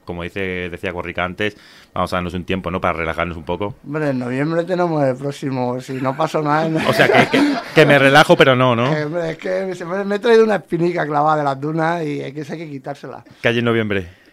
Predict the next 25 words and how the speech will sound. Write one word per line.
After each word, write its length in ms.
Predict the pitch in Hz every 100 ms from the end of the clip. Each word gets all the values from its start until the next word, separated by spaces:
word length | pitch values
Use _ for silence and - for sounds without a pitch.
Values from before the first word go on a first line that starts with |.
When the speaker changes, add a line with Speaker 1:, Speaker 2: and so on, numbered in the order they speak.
| -
Speaker 2:
En 220 | 127 135
noviembre 380 | 131 135 139 147
está 160 | 143 147
el 60 |
Africa 320 | 151 147 165 151
Trophy, 360 | 147 151 143
hay 220 | 127 120
una 140 | 123 131
otra 240 | 131 131
carrera 800 | 131 131 135 135 131 131 117 107 -
que 120 | 127
se 160 | -
llama 160 | 127 127
el 80 | 127
Africa 280 | 123 131 127
Trophy 400 | 143 143 170 180 _ _ _ _ _ _
y, 320 | 113 113 104 104
oye, 280 | 117 123 104
está, 1080 | - - 107 107 113 117 117 117 113 107 90 95
está, 300 | - - 123
es 160 | 123
uno 160 | 123 127
de 80 | 123
nuestros 260 | 117 123
proyectos. 480 | - 113 113 - 131